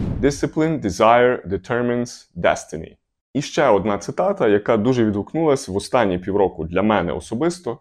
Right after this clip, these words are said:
це: "Магія, яку ви шукаєте,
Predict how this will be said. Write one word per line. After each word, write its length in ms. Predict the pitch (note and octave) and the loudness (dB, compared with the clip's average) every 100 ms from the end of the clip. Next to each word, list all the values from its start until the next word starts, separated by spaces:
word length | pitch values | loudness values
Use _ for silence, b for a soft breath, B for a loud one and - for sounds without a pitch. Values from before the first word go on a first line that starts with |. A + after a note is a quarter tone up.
| _ _ _ _ | _ _ _ _
це: 260 | - F2 - - - - - - | -12 -12 -12 -16 -10 -6 -6 -4
"Магія, 500 | G#2+ C3+ C3 G2 F2+ | 0 0 0 0 0
яку 340 | F2+ F#2+ - G#2+ | 0 -2 0 0
ви 100 | F2 | -2
шукаєте, 680 | - F#2 C3+ D#3+ C#3+ C3+ | -6 0 4 4 4 2